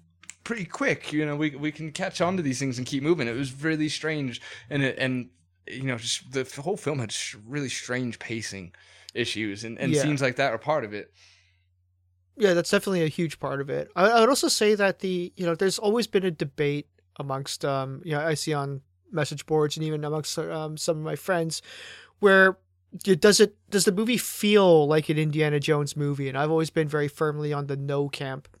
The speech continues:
Speaker 2: Um, there are the people who say, "Yes, it feels like an Indiana Jones movie." And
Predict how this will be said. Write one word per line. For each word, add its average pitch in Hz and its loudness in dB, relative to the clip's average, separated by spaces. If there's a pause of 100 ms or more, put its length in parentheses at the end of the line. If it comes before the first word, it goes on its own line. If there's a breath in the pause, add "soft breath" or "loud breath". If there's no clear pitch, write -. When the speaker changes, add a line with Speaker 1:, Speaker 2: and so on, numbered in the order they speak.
(280)
Speaker 2:
Um, 139 -8
there 170 4
are 165 4
the 156 2
people 160 -2
who 151 -2
say, 151 -2
"Yes, 160 -2
it 160 -6
feels 147 -4 (400 soft breath)
like 165 2
an 156 0
Indiana 143 -4
Jones 156 0
movie." 139 -4
And 143 -6